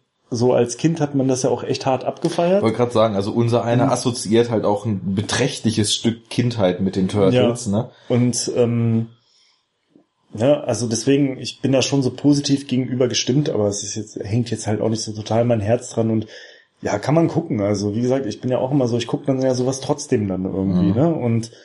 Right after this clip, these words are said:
Speaker 1: kann man der Vor-, Vollständigkeit halber auf jeden Fall machen,
Speaker 2: Es
Speaker 1: so,
Speaker 2: ist
Speaker 1: aber es ist echt kein, keine Offenbarung, so,
Speaker 2: Das geht
Speaker 1: also.
Speaker 2: mir ja ähnlich. Also ich nehme auch so von diesen,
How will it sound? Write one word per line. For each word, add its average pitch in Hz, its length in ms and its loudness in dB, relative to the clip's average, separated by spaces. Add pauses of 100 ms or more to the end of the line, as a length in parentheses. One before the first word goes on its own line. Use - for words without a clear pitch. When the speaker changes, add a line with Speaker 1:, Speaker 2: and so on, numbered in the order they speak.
(720)
Speaker 1:
kann 139 160 0
man 147 100 6
der 135 120 4
Vor-, 143 180 2
Vollständigkeit 135 920 0
halber 120 320 2
auf 107 160 -6
jeden 123 220 -2
Fall 113 440 0 (180)
machen, 113 380 -2
Speaker 2:
Es 117 80 4
Speaker 1:
so, 123 200 6
Speaker 2:
ist - 60 0
Speaker 1:
aber 120 240 6
es 117 160 0
ist - 160 -6
echt - 240 -2
kein, 110 360 0
keine 110 280 0
Offenbarung, 104 580 -2
so, 95 80 -2
Speaker 2:
Das 98 220 0
geht 127 160 4
Speaker 1:
also. 131 100 0
Speaker 2:
mir 131 100 4
ja 113 120 6
ähnlich. 98 420 0
Also 98 140 0
ich 98 160 0
nehme 117 260 2
auch 117 220 2
so 110 180 2
von 104 220 0
diesen, 98 500 2